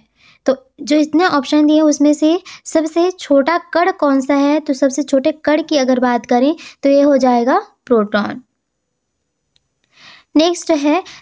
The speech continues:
तत्वों और यौगिकों के अणुओं को किसके द्वारा दर्शाया जा सकता है? तो जो तत्व होते हैं और यौगिक होते हैं इनके अणुओं को किसके द्वारा दर्शाया जा सकता है? तो ये हो जाएगा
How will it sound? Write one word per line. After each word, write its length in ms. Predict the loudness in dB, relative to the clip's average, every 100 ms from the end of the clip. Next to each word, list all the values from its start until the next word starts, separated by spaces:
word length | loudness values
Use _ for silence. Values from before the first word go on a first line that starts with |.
| _
तत्वों 420 | -2 -2 -2 -2 0
और 260 | 0 0 2
यौगिकों 500 | 2 2 0 0 0
के 140 | -2
अणुओं 420 | -2 0 2 2
को 200 | 2 0
किसके 420 | 0 0 -2 0 2
द्वारा 320 | 2 2 0
दर्शाया 600 | 0 -2 0 0 0 0
जा 240 | 0 0 0
सकता 360 | -2 -4 -2
है? 260 | 0 0 -2 -8 -20 _
तो 80 | 0
जो 140 | 0
तत्व 340 | 0 0 0 2
होते 380 | 4 2 2
हैं 280 | 0 2 2
और 260 | 0 0 2
यौगिक 440 | 2 2 0 0
होते 300 | 0 2 2
हैं 320 | 0 0 -4 -6 _ -2
इनके 360 | -2 0 0 -2
अणुओं 540 | -4 -2 0 0 0
को 260 | 2 2 2 -2 _ _ -4
किसके 440 | -2 -2 -2 0
द्वारा 280 | 0 0 0
दर्शाया 500 | 2 0 0 0 2
जा 200 | 2 0
सकता 340 | 0 -4 -2 0
है? 280 | 2 0 -2 _ _ _ -2
तो 60 | 2
ये 140 | 4
हो 140 | 4
जाएगा 440 | 4 2 2 2